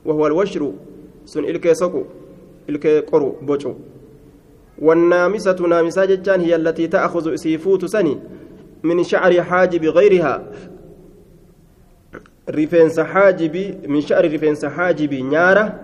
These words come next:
غيرها، غيرها نم إسي مالي جروت الرا. من شعر رفنس حاجب، نيارة، غيرها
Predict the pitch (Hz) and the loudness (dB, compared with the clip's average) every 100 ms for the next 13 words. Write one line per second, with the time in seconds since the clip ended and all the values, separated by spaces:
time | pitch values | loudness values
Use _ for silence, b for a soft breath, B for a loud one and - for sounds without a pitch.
0 | - - - - 131 165 160 147 139 143 | -20 -20 -20 -8 0 2 4 0 0 0
1 | 180 165 156 151 143 147 147 139 135 131 | 2 0 0 -2 -4 -2 -2 -2 -6 -8
2 | 117 90 - 139 139 - 156 147 139 135 | -8 -10 -10 -8 -8 -4 -2 -2 -4 -4
3 | 131 135 139 156 156 143 131 127 135 151 | -4 -6 -4 -2 -2 -4 -6 -6 -4 -2
4 | 165 185 196 - - - - 131 156 170 | -2 -2 -6 -14 -20 -20 -14 -2 0 2
5 | 175 | 0